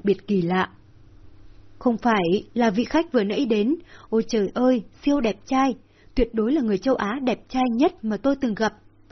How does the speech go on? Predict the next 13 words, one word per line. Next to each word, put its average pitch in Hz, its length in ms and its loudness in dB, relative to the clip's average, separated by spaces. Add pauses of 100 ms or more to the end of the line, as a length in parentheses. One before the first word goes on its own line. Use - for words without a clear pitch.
(460)
Alisa 220 520 -2
khoa 262 260 -2
trương 262 300 -2
cảm 196 300 -4
thán. 196 280 -4 (1040)
Ừ, 240 240 4
ừ, 247 300 4 (220)
tuyệt 220 220 2
đối 220 240 0
luôn. 302 200 2 (720)
Ngay 262 140 -2
cả - 120 -4
Alice 247 420 0